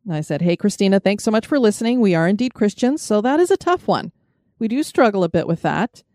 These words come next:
It's one thing to capture an E V P randomly and another to ask questions looking for an answer. Partly for us is the fact we are skeptics. Are we really talking to anything? What exactly is it if we are?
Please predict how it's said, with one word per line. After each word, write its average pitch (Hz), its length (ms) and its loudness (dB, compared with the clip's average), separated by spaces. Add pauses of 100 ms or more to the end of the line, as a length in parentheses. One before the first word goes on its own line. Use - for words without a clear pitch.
It's - 160 -4
one 240 160 2
thing 277 160 -4
to 262 60 -6
capture 220 400 0
an 220 80 0
E 208 140 2
V 226 120 -2
P 240 220 0
randomly 185 640 2
and 185 120 0
another 185 300 4
to 190 80 -2
ask 180 260 -2
questions 175 520 -2
looking 165 240 -4
for 151 160 -4
an 165 80 -6
answer. - 560 -2 (340)
Partly 349 300 2
for 269 160 2
us 285 180 2
is 269 140 0
the 262 100 0
fact 202 400 0
we 196 120 2
are 202 60 4
skeptics. - 840 -6
Are 202 160 2
we 196 160 2
really 190 280 0
talking 185 380 -2
to - 100 -4
anything? 208 540 0 (540)
What 170 140 0
exactly 170 520 -2
is 220 180 2
it 208 280 0
if 214 160 -2
we 214 120 -2
are? 254 380 -6